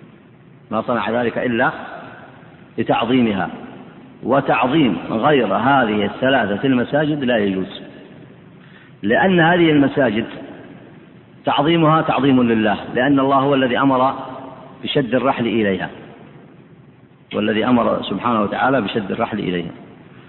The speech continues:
والتعظيم هو عبادة، والعبادة لا تكون مشروعة إلا بما شرعه الله ورسوله صلى الله عليه وسلم. ولذلك وقع الناس في ال-، الابتداع. متى وقعوا في الابتداع؟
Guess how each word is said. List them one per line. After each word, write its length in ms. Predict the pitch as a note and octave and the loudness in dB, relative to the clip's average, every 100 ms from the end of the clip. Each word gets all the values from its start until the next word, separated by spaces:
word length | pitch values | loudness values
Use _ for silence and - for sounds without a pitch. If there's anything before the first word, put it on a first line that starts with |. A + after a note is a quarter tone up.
| - - - - - | -20 -20 -20 -18 0
والتعظيم 600 | C#3+ D3+ C#3 G#2+ B2+ D3 | 0 2 0 2 4 4
هو 160 | C#3 C#3 | 6 4
عبادة، 440 | A2+ A#2+ G#2 G2 - - - - - - - - - - - | 2 2 2 -2 -6 -14 -16 -18 -20 -20 -20 -20 -20 -12 -2
والعبادة 540 | C3 B2 C3+ C3 A#2+ | 0 2 4 4 4
لا 120 | C3 | 2
تكون 340 | C3+ B2+ B2+ A#2 | 2 2 4 4
مشروعة 460 | A2 B2 A#2+ D3+ C3+ - - - - - B2+ | 2 2 2 2 -2 -8 -16 -18 -20 -6 2
إلا 240 | C3+ C#3 | 4 4
بما 260 | B2+ A#2+ A2 | 4 2 0
شرعه 380 | C3 A#2 G#2 | 0 0 0
الله 260 | A2+ G#2+ B2+ | 0 2 2
ورسوله 560 | A#2+ G#2+ G2+ C3 A2+ G2+ | 2 0 -2 0 0 -2
صلى 180 | A#2+ | -4
الله 220 | A2+ A#2 F#2 | -2 0 -2
عليه 120 | F#2 | -4
وسلم. 240 | - E2+ - - - - - - - - - - | -8 -12 -12 -20 -20 -20 -20 -20 -20 -20 -20 -4
ولذلك 800 | B2+ D3+ D#3 E3 D3 C3+ B2 - - | 0 2 4 4 2 2 0 0 0
وقع 340 | D3+ D#3+ C#3 | 0 2 2
الناس 220 | C#3+ C#3+ | 2 2
في 120 | - A#2 | 0 -2
ال-، 160 | C3+ | -2
الابتداع. 760 | F2+ A#2 A2+ C3 C#3 B2+ B2 B2+ - - - - - - - - | 0 2 2 0 0 0 2 0 -4 -10 -14 -16 -18 -20 -20 -4
متى 180 | D3+ D3+ | 0 4
وقعوا 340 | D3 C3+ A#2 | 4 2 2
في 60 | A2+ | 0
الابتداع؟ 380 | A#2 G2+ G#2 | 0 -2 -2